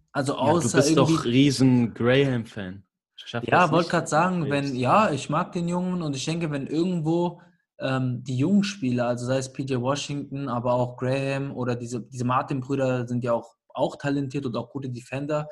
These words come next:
Speaker 1: wenn die jetzt
Speaker 2: Mhm.
Speaker 1: irgendwie, wenn zwei von denen einen krassen Sprung
Speaker 2: Du hast da
Speaker 1: machen.
Speaker 2: jemanden vergessen. LaMelo Ball.
Speaker 1: Ja, <laughs> LaMelo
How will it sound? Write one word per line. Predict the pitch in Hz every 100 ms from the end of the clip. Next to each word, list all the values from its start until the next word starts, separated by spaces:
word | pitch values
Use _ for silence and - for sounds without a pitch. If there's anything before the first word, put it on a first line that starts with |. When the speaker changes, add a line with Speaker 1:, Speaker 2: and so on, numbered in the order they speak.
| - _ _
Speaker 1:
wenn | 123 147
die | 143
jetzt | 147 151
Speaker 2:
Mhm. | 160
Speaker 1:
irgendwie, | 160 139
wenn | 135
zwei | 131 156 170
von | 156
denen | 143 139
einen | 131
krassen | - 151 - - 151 139 -
Sprung | - - 175 196
Speaker 2:
Du | 135
hast | 127 -
da |
Speaker 1:
machen. | 117
Speaker 2:
jemanden | 117 113 107 104
vergessen. | 98 98 127 - 90 90 _ _ _ _ _ _ _ _ _ _ _
LaMelo | 98 101 110 127 139 107 107
Ball. | 113 143 131 - -
Speaker 1:
Ja, | 160 113 - - 143
<laughs> |
LaMelo | 131 127 143 139